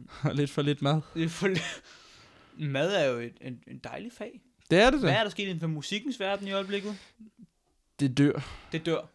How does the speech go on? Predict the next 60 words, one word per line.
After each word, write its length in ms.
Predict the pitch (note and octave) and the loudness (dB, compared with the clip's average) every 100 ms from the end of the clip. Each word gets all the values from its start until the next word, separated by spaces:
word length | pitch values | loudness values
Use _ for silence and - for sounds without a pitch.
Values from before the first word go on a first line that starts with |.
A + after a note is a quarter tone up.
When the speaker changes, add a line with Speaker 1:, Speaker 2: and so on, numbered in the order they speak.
| - | -2
Speaker 1:
Ja, 240 | B2+ B2+ B2 | 2 2 2
fordi 340 | - A#2 B2 | -2 0 2
så 120 | A2+ C#3 | 0 -4
sker 260 | - C3 | 2 2
der 100 | B2 | 4
det. 260 | B2 A2 - | 0 -2 2
Det 60 | C#3 | 2
har 60 | |
vi 60 | A2 | 4
næsten 280 | A2 A#2 - | 2 0 -2
aldrig 260 | A#2 C3+ | -2 -2
talt 220 | A#2 G2 | -2 -2
om. 140 | G2+ G2 | -4 -4
Speaker 2:
Nej, 240 | B2+ C3+ | 0 0
det 140 | D3 D#3 | 0 -4
taler 240 | F3+ E3 | -4 -4
vi 60 | D#3 | -6
for 80 | |
sjældent 220 | D3+ D#3+ E3+ | -8 -4 0
Speaker 1:
Der 40 | |
Speaker 2:
om. 40 | |
Speaker 1:
sker 260 | C3+ F3 E3+ | 4 8 8
det, 140 | D#3 | 10
at 180 | D#3 C3 | 8 6
alle 240 | - C#3 C#3+ | 4 4 4
tror, 260 | - B2 | 2 0
at 60 | A2 | 0
corona 500 | - C3+ B2+ C3 B2+ | -2 0 2 2 0
stopper 340 | - A2 B2+ | 0 0 0
nu, 220 | C#3 C3 | -4 -4
og 80 | B2+ | -4
så 80 | B2+ | -6
kommer 260 | - A2+ G#2+ | -2 0 2
det 100 | F#2 | 0
igen, 400 | G#2+ B2 A#2+ B2 - | 2 0 0 -6 -6
og 180 | A#2 A#2 | 0 2
alle 240 | A#2+ A#2+ | 2 2
arrangører 420 | A#2 A2+ C#3 - | 0 0 -2 -2
dør. 320 | A#2+ B2 G#2+ B2 _ _ _ _ _ | 2 2 2 -4 _ _ _ _ _
Alle 220 | - B2 C3 | -2 0 2
dør. 240 | C3 G#2 B2+ - - - | 2 0 -4 -16 -20 -2
Man 220 | C#3 C3 | 0 2
kan 120 | B2 | 2
ikke 120 | B2+ - | 0 0
booke 200 | C3 - | -2 0
festivaler 460 | B2+ - B2+ G#2 | -4 -2 -2 -2
til 100 | B2+ | 0
næste 240 | B2+ B2+ A#2+ | -2 0 0
år. 100 | A2+ | 4
Nogen 260 | C#3+ D3+ | 4 4
tør 240 | - D3+ D#3 | 4 6 6
gøre 260 | D#3 B2+ | 6 4
det, 80 | D3+ | 2
Speaker 2:
Til 100 | D#3 | 2
Speaker 1:
men 80 | G3+ | 4
Speaker 2:
næste 240 | - C4 | 2 0
år 240 | G3+ D#3 E3 | -2 -2 -4
også? 200 | E3 - | -4 -4
Speaker 1:
Ja, 140 | A2+ | -2
fordi 400 | A#2 C3 A2 F#2+ | -2 -4 -4 -6